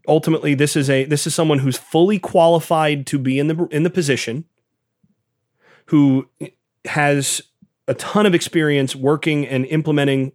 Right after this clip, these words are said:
Norvell's vision, and I think will do an excellent job in that position. So I, I think that's a, that's a solid hire.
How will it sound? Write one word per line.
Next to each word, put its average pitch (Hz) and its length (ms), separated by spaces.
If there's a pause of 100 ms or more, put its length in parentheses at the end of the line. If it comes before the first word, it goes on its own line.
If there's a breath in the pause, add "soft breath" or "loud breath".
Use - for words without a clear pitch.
Norvell's 127 460
vision, 117 540 (1080)
and 135 80
I 131 60
think 135 260
will 131 340
do 139 380
an 143 180
excellent 131 400
job 117 260
in 113 100
that 113 160
position. 117 500
So 123 200
I, 117 180
I 117 40
think 120 200
that's 117 220
a, 110 200
that's 123 180
a 123 60
solid 117 380
hire. 92 360